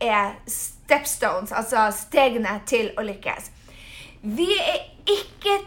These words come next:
trenet på å gjøre feil i norske skole.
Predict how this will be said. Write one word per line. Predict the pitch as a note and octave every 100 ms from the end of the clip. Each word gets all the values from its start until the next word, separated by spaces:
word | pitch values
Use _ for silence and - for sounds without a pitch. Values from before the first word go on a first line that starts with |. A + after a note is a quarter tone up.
| -
trenet | D#4 D#4+ D#4+ E4+ F4+ F4+ F4+ - -
på | D#4+ D#4+ -
å | D4
gjøre | C#4 C4 C4
feil | B3 G#3+ G3+ -
i | G#3+
norske | G3+ -
skole. | G3 - -